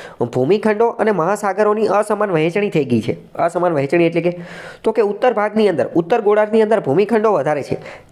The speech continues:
જ્યારે દક્ષિણ ગોળાર્ધની અંદર મહાસાગર વધારે છે. અને આ બેનું આપણે, બંનેનું આપણે જોયું હતું. શું જોયું હતું? કે ભૂમિખંડો જે છે એ ઝડપથી ગરમ થઈ જાય છે અને ઝડપથી ઠંડા થાય છે, જ્યારે મહાસાગરો એકદમ ધીમે ધીમે ઠંડા થાય છે અને એકદમ ધીમે ધીમે ગરમ થાય છે.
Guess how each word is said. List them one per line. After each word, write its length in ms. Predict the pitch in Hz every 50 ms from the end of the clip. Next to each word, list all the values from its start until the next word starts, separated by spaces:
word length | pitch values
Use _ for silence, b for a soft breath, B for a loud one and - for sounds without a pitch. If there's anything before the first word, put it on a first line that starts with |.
| - - _ -
જ્યારે 500 | 160 160 175 202 202 196 - - - - - - -
દક્ષિણ 340 | 123 143 151 - - 190 190
ગોળાર્ધની 400 | 170 175 175 170 175 170 170 170
અંદર 220 | 165 160 165 160 165 165 - -
મહાસાગર 500 | - 127 131 143 160 165 180 156 147 151
વધારે 380 | 135 117 113 123 107 104 - -
છે. 40 | - - - - B B B B B B B B B B B B -
અને 180 | 135 139 160
આ 220 | 160 - 151 175 185
બેનું 420 | 170 165 170 170 190 208 208 196
આપણે, 260 | 185 185 202 208 196
બંનેનું 480 | - 165 165 170 190 196 196 208 208 202
આપણે 160 | 190 - 202
જોયું 260 | 196 170 190 202 196
હતું. 240 | 165 - 127 120 131
શું 160 | - - 220
જોયું 180 | 175 151 131 113
હતું? 180 | 107 - 104 B B B B B -
કે 80 | 220
ભૂમિખંડો 600 | 190 - 135 131 151 208 226 233 226 220 220 226
જે 140 | 226 226 220
છે 220 | - 160 - B B B B B
એ 120 | 208 220 165
ઝડપથી 380 | - 156 185 226 - - 254
ગરમ 240 | 208 240 240 240 233
થઈ 140 | 220 220 208
જાય 140 | 185 175 139
છે 300 | - 110 - - - -
અને 220 | - 202 220 202
ઝડપથી 400 | - 139 156 202 208 - 226 214
ઠંડા 300 | 208 214 226 208 202 196
થાય 180 | 165 165 127 -
છે, 100 | - 113 - B B B B B B -
જ્યારે 200 | - 151 175 170
મહાસાગરો 600 | 139 127 135 165 180 - 180 165 135 120 104 - - - B B B B B B B B B B B -
એકદમ 340 | 208 214 214 - 214 208
ધીમે 260 | 180 139 131 147 185 190
ધીમે 220 | 185 185 190 180
ઠંડા 260 | 185 180 175 180 180
થાય 160 | 180 180 175
છે 260 | 175 190 196 196 196 -
અને 160 | 180 180 202
એકદમ 240 | - 175 170 180 190
ધીમે 280 | 170 139 127 139 170
ધીમે 220 | 160 156 160 160 139
ગરમ 200 | 139 135 135 127
થાય 160 | 131 120 110
છે. 120 | - -